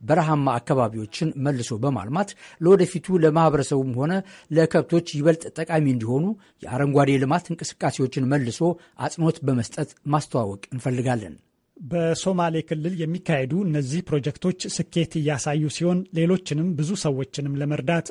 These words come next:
Speaker 2: እንደ ሞዴል ተወስደው ሊደገሙ የሚችሉ ናቸው። በአካባቢው የመንደሩ ሽማግሌ የሆኑት ኢብራሂም ኩራባድ ፋራህ የዝናብና ወራጁን ውሃ በመጥለፍ መሬታቸው ላይ እየተሰራ ባለው መስኖ ተመልሶ የለማውን መሬታቸውን እያረሱ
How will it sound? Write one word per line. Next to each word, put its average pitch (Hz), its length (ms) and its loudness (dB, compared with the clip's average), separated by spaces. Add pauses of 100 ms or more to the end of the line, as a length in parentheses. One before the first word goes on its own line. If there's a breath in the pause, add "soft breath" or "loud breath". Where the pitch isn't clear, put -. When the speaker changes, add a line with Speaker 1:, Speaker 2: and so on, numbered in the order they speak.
Speaker 2:
እንደ 160 240 0
ሞዴል 143 340 0
ተወስደው 147 480 -2 (160)
ሊደገሙ 143 580 -2
የሚችሉ 143 440 -4
ናቸው። 143 380 -2 (1000 loud breath)
በአካባቢው 175 880 6 (100)
የመንደሩ 147 500 0
ሽማግሌ 139 520 -2
የሆኑት 147 480 0 (160)
ኢብራሂም 139 460 -2 (160)
ኩራባድ 139 480 -2
ፋራህ 156 440 0 (260)
የዝናብና 143 600 0 (120)
ወራጁን 135 440 -2
ውሃ 135 180 -4
በመጥለፍ 143 480 -2 (140)
መሬታቸው 156 640 0
ላይ 156 180 2
እየተሰራ 147 580 -2
ባለው 131 380 -4
መስኖ 147 380 -4
ተመልሶ 160 500 -2 (180)
የለማውን 135 600 -4
መሬታቸውን 139 720 -2 (200)
እያረሱ 139 460 -2